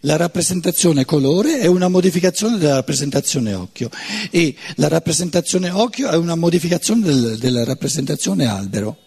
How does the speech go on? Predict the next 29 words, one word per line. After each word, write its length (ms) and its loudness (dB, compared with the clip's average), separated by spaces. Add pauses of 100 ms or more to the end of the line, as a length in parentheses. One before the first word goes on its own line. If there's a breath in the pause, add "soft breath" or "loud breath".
o 100 -4
della 180 2
rappresentazione 840 -4
persona. 560 -4 (3500)
Come 200 2
fanno 280 0
rappresentazioni 760 0
a 80 2
modificare 680 0
se 140 -2
ste-, 220 0
a, 180 -2 (320 loud breath)
se 180 0
stesse, 460 0 (220 loud breath)
a 120 -2
produrre 460 2
una 260 4
modificazione 760 0
di 100 0
sé 200 0
che 120 -2
è 40 0
del 120 -4
tutto 220 -4
diversa 400 2
da 100 0
ciò 120 -6
che 120 0
sono? 400 -6